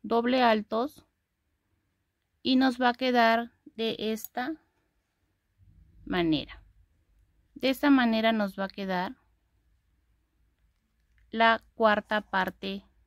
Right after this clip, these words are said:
de nuestro pinito. Aquí vamos. Ahora, hermosas, vamos a hacer la quinta parte, igual, de igual manera con un círculo mágico.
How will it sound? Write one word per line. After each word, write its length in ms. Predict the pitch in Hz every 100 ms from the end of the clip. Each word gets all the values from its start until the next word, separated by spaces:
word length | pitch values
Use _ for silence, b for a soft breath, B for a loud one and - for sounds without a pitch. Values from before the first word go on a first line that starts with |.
| -
de 240 | - 208
nuestro 480 | 208 208 - - 214
pinito. 600 | - 165 147 - _ - _ _ _ -
Aquí 400 | 180 175 - 196
vamos. 580 | 190 - - - - _ _ _ _ _ _ _ _ _ _ _ _ _ _ _ _ _ _ _ _ _ _ _ _ _ _ _ _ _ _ _ _ _ _ _ _ _ _
Ahora, 360 | 247 247 262 277
hermosas, 800 | 277 262 262 247 262 254 254 - _ _ _
vamos 420 | 226 285 294 311
a 100 | 277
hacer 540 | 240 - 254 254 269 - _ _ _ _
la 200 | 214 220
quinta 480 | - 240 240 254 240
parte, 580 | 254 240 233 233 254 381 _ _ _ _ _ _ -
igual, 600 | 233 226 233 240 254 -
de 120 | 202
igual 260 | 233 220 240
manera 540 | 247 254 240 233 240
con 280 | 247 214 214
un 140 | 214 220
círculo 680 | - 220 214 - 220 220 226
mágico. 840 | 196 196 196 - 208 - 254